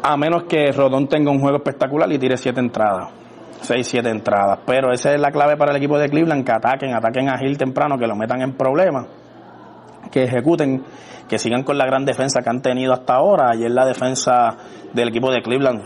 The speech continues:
eh, la gente puede hablar de los errores de Rizzo, la gente puede hablar del jonrón, de los jonrón de empatar, el jonrón de ganar, pero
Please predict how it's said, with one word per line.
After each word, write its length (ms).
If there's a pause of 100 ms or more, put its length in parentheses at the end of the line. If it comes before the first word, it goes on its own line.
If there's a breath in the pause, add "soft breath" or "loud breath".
(140)
eh, 180
la 120
gente 180
puede 160
hablar 300
de 80
los 100
errores 320
de 80
Rizzo, 400
la 120
gente 200
puede 140
hablar 220
del 140
jonrón, 540
de 80
los 80
jonrón 300
de 60
empatar, 360
el 80
jonrón 260
de 80
ganar, 300
pero 240